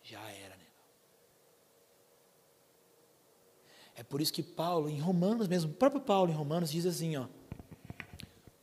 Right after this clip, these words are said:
Romanos oito, trinta e um até trinta e nove,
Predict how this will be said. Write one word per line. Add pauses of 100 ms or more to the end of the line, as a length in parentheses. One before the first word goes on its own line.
(100)
Romanos
oito, (560)
trinta
e
um
até
trinta
e
nove,